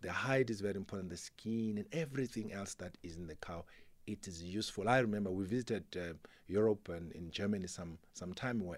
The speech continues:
back, where we visited what is called the cow's hotel, where cow is massaged and, and all sorts of things are done in a cow to make sure that it releases more milk. It was the milk, uh, uh, cows, as it, as it were. But I'm saying do,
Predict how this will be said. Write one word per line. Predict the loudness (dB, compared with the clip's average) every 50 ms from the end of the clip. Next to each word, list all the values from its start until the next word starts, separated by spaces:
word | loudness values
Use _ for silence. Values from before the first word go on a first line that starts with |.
| -8 -8 -4
back, | -4 -4 -4 -6 -10 -14 -18 -12 -2
where | 2 4 6
we | 6 4
visited | 4 2 0 2 2 0 2 2
what | 2 0
is | 0 -2
called | -4 -4 -4 -4
the | -4 -4
cow's | -4 -2 -2 -2 -2 -2
hotel, | -2 -4 -6 -4 -4 -4 -4 -4 -6 -12 -18 -20 -20 -20 -20 -20 -20 -20 -20 -16 -6
where | 0 2 4 4 4 2 2
cow | 0 2 4 6 6 6
is | 4 4 0
massaged | -4 -4 -4 -2 -2 0 0 2 2 0 -2 -4 -6 -10 -14 -16 -20 -20 -20 -20 _ -6
and, | -2 -2 -2 -2 -2 -4 -4
and | -4 -2 2
all | 4 4 4
sorts | 4 2 0 0 0 0
of | -2 -2
things | 0 0 2 2 2
are | 0 0
done | 0 0 2 2 2 2
in | -2 -4
a | -6 -4 -2
cow | 0 2 2 2 0 -4 -10 -20 -20 -20 -16 -6
to | -2 0
make | 2 2 2
sure | 2 2
that | 0 0 -2 -2
it | -6 -6 -6 -10 -20 -20 -20 -20 -20 -20 -14 -8
releases | -4 0 2 2 2 2 0 0
more | 2 2 4 4
milk. | 4 4 2 0 -2 -6
It | -10 -8 -6
was | -6 -6 -6
the | -6 -4
milk, | -4 -4 -4 -6 -8 -10 -10 -10
uh, | -8 -8 -8 -10 -10 -12 -14 -16 -20 -20 -20 _ -12 -12
uh, | -10 -10 -8
cows, | -6 -6 -6 -6 -6
as | -8
it, | -10 -10 -10 -10
as | -8 -10 -10
it | -10 -10 -8
were. | -8 -8 -8 -10 -12 -16 -20 -20 -14 -6
But | -4 -4 -4 -2 0 2
I'm | 2 4
saying | 4 4 4 4 4 2 0 -6 -16 -20 -20 -20 _ -20 -20 -20 -20 -18 -18 0 2
do, | 2 2 2